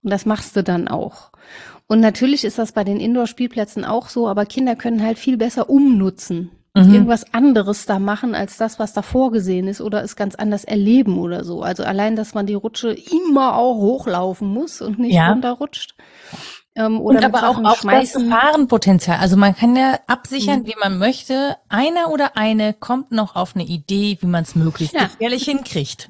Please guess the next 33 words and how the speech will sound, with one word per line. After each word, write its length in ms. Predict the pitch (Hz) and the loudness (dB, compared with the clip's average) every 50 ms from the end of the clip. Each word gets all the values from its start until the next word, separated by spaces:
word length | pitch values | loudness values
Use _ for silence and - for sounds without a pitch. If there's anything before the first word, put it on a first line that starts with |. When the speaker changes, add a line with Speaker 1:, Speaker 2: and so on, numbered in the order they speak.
| - - | -12 -8
Speaker 1:
Ja, 380 | 370 349 294 262 190 202 202 | -6 -4 -2 -2 -2 -4 -4
so. 300 | 220 247 277 226 175 185 - - - 226 208 - - - _ | -2 -2 -2 -2 -2 -4 -10 -8 -6 -6 -6 -6 -12 -20 _
Und 160 | - 240 240 | -6 -4 -2
das 160 | 233 247 247 - | -2 -2 -2 -2
machst 300 | 262 254 254 - - - | -2 -2 -4 -6 -8 -8
du 80 | 269 | -4
dann 220 | 247 262 269 277 311 | -2 0 0 0 0
nicht 220 | 370 339 - - | 0 -2 -6 -6
mehr, 220 | 208 185 175 175 180 | -4 -4 -4 -4 -6
wenn 140 | 180 185 180 | -6 -6 -6
du, 80 | 190 - _ _ _ - | -8 -8 _ _ _ -16
weiß 420 | 220 202 - - 180 185 190 - 214 | -16 -14 -10 -6 -6 -6 -6 -6 -10
ich 120 | - - | -10 -8
nicht, 320 | 185 180 175 - - - 196 | -8 -8 -8 -12 -14 -14 -10
in 160 | 190 185 180 | -8 -8 -6
die 340 | 180 180 175 175 175 190 185 190 208 - _ - _ _ _ _ - - | -6 -6 -8 -8 -8 -10 -10 -12 -14 -16 _ -20 _ _ _ _ -14 -10
Arena 460 | - 190 196 196 190 190 190 185 180 | -8 -6 -4 -2 -2 -2 -2 -2 -4
gehst 380 | 180 - 185 185 - - - - | -4 -4 -6 -6 -6 -10 -16 -10
für 100 | - 196 | -6 -4
Erwachsene. 600 | 185 180 - - 185 185 190 202 - - 240 214 202 | -4 -4 -4 -6 -4 -4 -4 -6 -4 -6 -4 -2 -2
Also 220 | 185 185 185 196 | -2 -2 -2 -4
es 140 | 202 185 - | -6 -6 -6
gibt 200 | - 247 247 - | -8 -10 -8 -8
zumindest 560 | - 233 202 196 202 226 233 233 226 - - _ - - - | -8 -6 -4 -2 -2 -2 -2 -4 -6 -8 -14 _ -18 -8 -4
Speaker 2:
Nee, 80 | 262 247 | -2 -2
ich 240 | 196 180 202 - 262 | -2 -2 -2 -2 -4
hab 100 | - 208 | -2 -2
das 160 | 254 240 - | -4 -2 0
ja 120 | 233 214 | 0 -2
auf 100 | 208 - | -2 0
der 100 | - 202 | -2 -4
Kinderarena 720 | - - 214 202 185 165 - 143 135 160 151 151 151 143 | 0 2 2 4 4 2 0 -2 -4 -2 -2 -2 -2 -2
gemacht. 480 | 139 143 139 139 131 117 - - - | -4 -4 -6 -6 -6 -8 -10 -16 -20